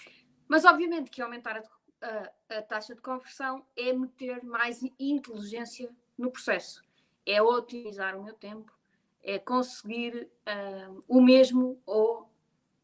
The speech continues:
preferencialmente ainda mais, mas,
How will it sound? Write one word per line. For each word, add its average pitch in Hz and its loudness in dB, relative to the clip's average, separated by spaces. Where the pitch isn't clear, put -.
preferencialmente 202 -6
ainda 233 6
mais, 202 0
mas, 240 -4